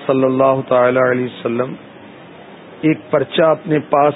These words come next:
سے نکال کر نیکیوں کے پلڑے میں رکھ دیں گے، تو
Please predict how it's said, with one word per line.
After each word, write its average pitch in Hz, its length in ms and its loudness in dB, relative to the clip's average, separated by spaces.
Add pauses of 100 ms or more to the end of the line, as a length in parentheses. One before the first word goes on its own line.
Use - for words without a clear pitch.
سے 160 80 0
نکال 135 460 0
کر 151 220 0
نیکیوں 139 640 -2
کے 147 120 0
پلڑے 156 400 2
میں 143 140 0
رکھ 117 200 -4
دیں 104 140 -8
گے، - 260 -18 (1400)
تو - 120 -8